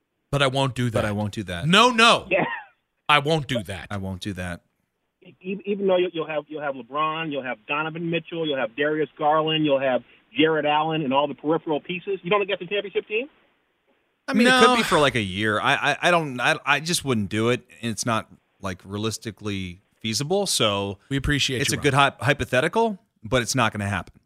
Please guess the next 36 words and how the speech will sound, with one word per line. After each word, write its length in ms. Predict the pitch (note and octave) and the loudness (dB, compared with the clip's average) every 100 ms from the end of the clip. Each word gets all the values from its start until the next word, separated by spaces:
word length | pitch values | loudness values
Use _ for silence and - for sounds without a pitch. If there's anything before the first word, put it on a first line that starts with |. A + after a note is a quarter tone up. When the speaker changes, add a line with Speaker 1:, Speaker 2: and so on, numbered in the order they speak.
| _ - | _ 0
Speaker 1:
Yeah, 280 | F#3+ G3 - | 2 2 2
I 160 | D#3 F3 | 2 2
think, 580 | - F3 E3 D#3 - _ _ _ _ _ _ F#3+ F3+ F3+ _ _ - | 0 -2 -2 -4 -10 _ _ _ _ _ _ -18 -18 -20 _ _ 4
I 140 | A3 | 6
honestly 400 | G3+ G#3+ G#3 G#3 | 6 2 0 0
think 200 | F3+ F3 | 0 0
if 120 | D#3+ | -2
LeBron 360 | D3+ C#3+ D3+ D3 | -4 0 2 2
wants 200 | C#3 - | 0 -4
to 40 | |
play 220 | - C#3+ C#3 | -2 0 0
to, 120 | B2 _ | -2 _
uh, 180 | C3+ B2+ | -2 -2
play 160 | A#2+ C3 | 0 0
with 160 | B2 - | -2 -2
Bronny, 340 | A#2+ B2 C3+ | 0 0 0
he's 220 | B2+ A#2+ | -2 -2
gonna 140 | C3 B2 | -2 -2
have 100 | A2 | -4
to 80 | |
go 140 | A#2 G#2+ | -4 -4
to 120 | G2+ G2 | -4 -8
just 200 | A2 G#2 | -10 -10
a 20 | |
bad 240 | F#2 E2+ | -10 -12
team. 260 | - F2 E2+ _ _ _ _ _ _ _ | -14 -18 -20 _ _ _ _ _ _ _
Speaker 2:
What's 160 | B3 - | -10 -6
the 60 | |
team 200 | A#3 C4+ | -4 -2
they've 120 | B3+ | -2
been 140 | G#3+ G3 | -2 -2
speculating? 580 | G3+ G3 F#3+ F#3+ F#3+ - _ _ _ _ _ _ - | -2 -2 -2 -6 -8 -14 _ _ _ _ _ _ 2
Speaker 1:
Well, 220 | G#3 F3+ | 4 6
there 180 | E3 F#3 | 4 2
was 180 | F#3 F3 | 2 2
the, 340 | F3+ E3 D3 | 2 2 0